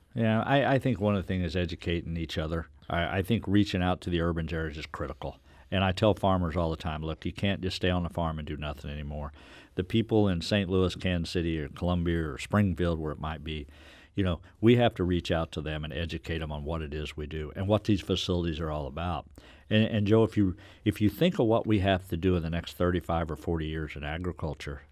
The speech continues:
just to meet the demands of the population, for two hundred plus years of the existence of our country in, in the United States, we're now gonna have to double that production in the next forty years to meet the demands, the next forty years to meet those demands. You know, so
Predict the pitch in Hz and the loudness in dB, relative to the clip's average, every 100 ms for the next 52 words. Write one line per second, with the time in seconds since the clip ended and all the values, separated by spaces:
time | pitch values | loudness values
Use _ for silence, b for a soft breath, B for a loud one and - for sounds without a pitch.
0 | - 110 - 98 104 - 85 82 87 87 | 0 0 2 0 0 -2 -6 -4 -4 -4
1 | 82 76 87 82 - 76 80 78 73 62 | -6 -6 -6 -6 -6 -8 -8 -8 -12 -14
2 | - b b b b b - 95 139 147 | -18 b b b b b -4 0 4 6
3 | 143 107 113 107 - 101 92 85 82 85 | 6 2 4 2 4 4 4 2 -2 -6
4 | 78 95 92 85 87 78 71 - 104 87 | 0 0 0 -4 -6 -6 -4 -2 -2 -2
5 | 69 71 - - - 98 90 71 82 78 | -10 -12 -18 -20 -8 -4 -2 -4 -6 -6
6 | 82 73 - 92 80 - - B B B | -6 -8 -4 -2 -4 -8 -16 B B B
7 | B B 104 120 107 101 92 87 87 80 | B B 4 6 6 4 2 0 -4 -4
8 | 92 92 92 90 - 80 85 - - 76 | 0 2 2 0 -2 -4 -2 -4 -6 -8
9 | 76 80 80 - 90 76 73 78 - 69 | -6 -8 -8 -4 -2 -2 -4 -8 -10 -10
10 | 73 - 65 73 71 71 - 98 98 - | -12 -12 -12 -12 -12 -12 -4 0 0 2
11 | 98 92 87 82 73 78 76 73 78 - | 2 4 2 -2 -4 -8 -8 -6 -6 -6
12 | 71 82 76 - - B B B B 117 | -8 -6 -8 -12 -18 B B B B 4
13 | 107 - b b - 123 120 110 | 4 4 b b 6 10 10 8